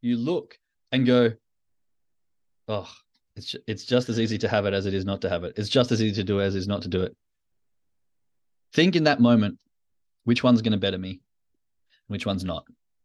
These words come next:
Because in reality, that one time won't do anything except for create a good habit.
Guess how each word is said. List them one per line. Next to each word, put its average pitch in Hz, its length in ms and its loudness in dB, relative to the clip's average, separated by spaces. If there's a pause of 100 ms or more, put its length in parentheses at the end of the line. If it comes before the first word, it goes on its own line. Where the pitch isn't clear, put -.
Because 127 400 2 (300)
in 110 80 2
reality, 117 380 6
that 104 220 2
one 113 200 4
time 107 300 0
won't 98 240 -4
do 107 160 -6
anything 120 500 -2 (1900)
except - 680 0 (1160)
for - 80 -4
create 104 380 2
a 95 40 0
good 92 180 -2
habit. 90 280 -2